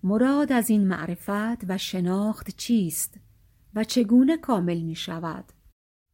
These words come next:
پاسخ: معرفت و شناخت یعنی شناخت خداوند سبحان و متعال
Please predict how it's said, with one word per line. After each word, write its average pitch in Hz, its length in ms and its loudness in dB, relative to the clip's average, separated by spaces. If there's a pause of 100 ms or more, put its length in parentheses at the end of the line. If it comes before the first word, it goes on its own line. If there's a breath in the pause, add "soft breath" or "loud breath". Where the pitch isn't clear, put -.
(240)
پاسخ: 208 760 -2 (800)
معرفت 233 920 -2
و 175 100 -2
شناخت 190 840 -4 (560)
یعنی 233 420 4
شناخت 196 680 -2
خداوند 190 840 0
سبحان 196 580 0
و 226 80 6
متعال 165 680 -6